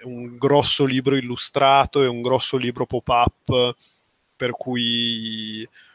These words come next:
c'è un passaggio, diventa una roba, invece di essere lineare, diventa una roba in profondità, in, e, e verso una dimensione che lì per lì, guardando il quadro statico, non, non ti sembrava,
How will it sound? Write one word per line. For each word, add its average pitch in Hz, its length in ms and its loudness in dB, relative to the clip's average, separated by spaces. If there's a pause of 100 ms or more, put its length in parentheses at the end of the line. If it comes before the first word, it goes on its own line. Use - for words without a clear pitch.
(400)
c'è - 180 -2
un 117 160 -6
passaggio, 123 1080 0
diventa 113 540 -8
una 110 140 -6
roba, 104 1200 -6
invece 123 360 -6
di 123 100 -4
essere 120 500 0
lineare, 123 600 2
diventa 117 360 -8
una 117 120 -6
roba 117 200 -2
in 117 120 -8
profondità, 117 1040 -2 (480)
in, 110 500 -16 (200)
e, 127 240 -12
e 131 180 -8 (160)
verso 143 340 2
una 139 120 2
dimensione 135 520 2
che 120 280 -6
lì 123 240 -10
per 127 180 -2
lì, 131 140 -2
guardando 120 480 0
il 120 120 -6
quadro 135 460 2
statico, 127 580 0
non, 113 400 -8
non 110 160 -20
ti - 100 -16
sembrava, 120 720 0